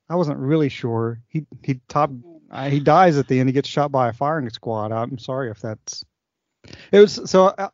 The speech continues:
in all honesty, and that doesn't happen in Top Gun Ma-, Maverick. If you actually listen, if you're one of the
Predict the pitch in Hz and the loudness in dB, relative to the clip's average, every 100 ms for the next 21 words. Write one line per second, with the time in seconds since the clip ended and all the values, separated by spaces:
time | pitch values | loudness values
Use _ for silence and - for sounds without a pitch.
0 | - 175 180 180 185 160 156 - 135 127 | -8 -6 -2 -2 -2 -2 -4 -6 -8 -6
1 | 143 131 143 139 123 113 110 110 107 92 | -6 -2 -2 -2 -4 -4 -6 -6 -8 -12
2 | 98 98 123 110 104 110 - 120 113 107 | -14 -12 -8 -8 -8 -10 -4 -2 -2 -4
3 | 104 113 117 113 113 113 110 110 - 151 | -8 -2 0 -2 -4 -8 -6 -8 -6 0
4 | 151 160 165 135 117 | 2 4 4 2 -2